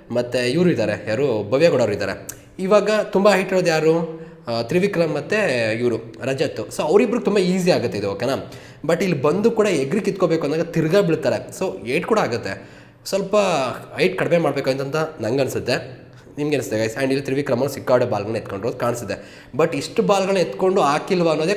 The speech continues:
ಕ್ವಶನ್ ಬರ್ತಿರುವಂಥದ್ದು, ಯಾಕಂದ್ರೆ already ಆಚೆ ಹೋಗಿದ್ದಾರೆ. And ನಿಮ್ಗೆ ಈ ಕಟ್ಟನ್ನು ನೋಡ್ಬೋದು. So ಇಲ್ಲಿ ಕ್ಲಿಯರಾಗಿ ಇಲ್ಲಿ ಮೂರು ಜನ ಅಂತ ಹೇಳಿದ್ನಲ್ಲ, so ಇಲ್ಲಿ ಒಂದು ಬಾಲ್ ಇದೆ, ಆ ಬಾಲ್ನ ಎತ್ಕೊತಿರೋದು, ಆ, ಇವರು ಭವ್ಯಗೌಡ. So ಇದು ಯಾವುದರಿಂದ ಬಿದ್ದಿದೆ, ಏನ್ ಕತೆ ಅಂತ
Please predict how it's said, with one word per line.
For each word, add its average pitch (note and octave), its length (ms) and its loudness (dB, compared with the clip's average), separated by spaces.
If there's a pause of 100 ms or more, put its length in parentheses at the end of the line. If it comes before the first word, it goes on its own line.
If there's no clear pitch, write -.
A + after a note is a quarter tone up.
ಕ್ವಶನ್ C#3 280 -2
ಬರ್ತಿರುವಂಥದ್ದು, A#2+ 420 -2
ಯಾಕಂದ್ರೆ D3 260 -2
already D#3+ 180 2 (100)
ಆಚೆ B2+ 220 0
ಹೋಗಿದ್ದಾರೆ. G2+ 300 0 (560)
And G#3 160 4
ನಿಮ್ಗೆ A3 160 2 (100)
ಈ B3+ 40 8 (140)
ಕಟ್ಟನ್ನು F#3+ 340 4
ನೋಡ್ಬೋದು. C3 340 4 (220)
So - 120 -6
ಇಲ್ಲಿ D#3+ 120 0 (100)
ಕ್ಲಿಯರಾಗಿ F#3 400 4
ಇಲ್ಲಿ D#3+ 160 -2
ಮೂರು D3+ 120 2
ಜನ C3 140 0
ಅಂತ A#2 140 -6
ಹೇಳಿದ್ನಲ್ಲ, G#2+ 300 -2 (500)
so F#3+ 60 0 (100)
ಇಲ್ಲಿ A3 140 4 (240)
ಒಂದು A#3 200 6 (120)
ಬಾಲ್ D3 260 6
ಇದೆ, B2+ 120 2 (280)
ಆ D3+ 200 2 (120)
ಬಾಲ್ನ D#3 220 2
ಎತ್ಕೊತಿರೋದು, D3+ 520 -2 (400)
ಆ, A#2 140 0 (100)
ಇವರು C#3+ 160 2 (300)
ಭವ್ಯಗೌಡ. B2 340 2 (580)
So C#3+ 140 2
ಇದು D3 100 0
ಯಾವುದರಿಂದ B2 540 0 (100)
ಬಿದ್ದಿದೆ, C#3 300 0 (180)
ಏನ್ C#3 140 -2
ಕತೆ B2+ 180 0
ಅಂತ B2 100 0